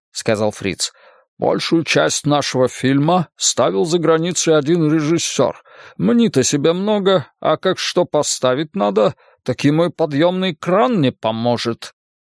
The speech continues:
Мэгги Ботуин сейчас в четвёртом просмотровом зале. Через час приходи туда». Он подмигнул мне своим моноклем.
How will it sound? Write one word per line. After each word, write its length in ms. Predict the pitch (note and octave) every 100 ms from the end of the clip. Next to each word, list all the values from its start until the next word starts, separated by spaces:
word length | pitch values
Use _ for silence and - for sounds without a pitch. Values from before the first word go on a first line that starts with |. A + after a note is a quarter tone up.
| _ -
Мэгги 420 | B2+ D#3 D3 D#3+
Ботуин 680 | C#3 E3 - E3 E3+ E3 C#3+
сейчас 540 | - D3 - D#3+ D#3+
в 60 | -
четвёртом 640 | E3+ - D#3 - D#3 D3+
просмотровом 840 | C#3 C#3+ - D3+ D3 D#3+ D#3 D3+
зале. 560 | A#2+ F3+ C#3+ D#2 A#1+ - _ _ _ _
Через 320 | - D3+ D3
час 420 | - - D#3+ - -
приходи 560 | G3 G3 F3+ C#3+ C#3
туда». 500 | - D#3+ C#3 A#2 G#2+ - _ _ _ _
Он 160 | A2 G#2+
подмигнул 540 | A#2+ A#2 A2+ A#2+ B2+
мне 200 | B2 A#2+
своим 320 | - A#2+ A#2
моноклем. 680 | A#2 A#2+ A2+ F#2+ - - -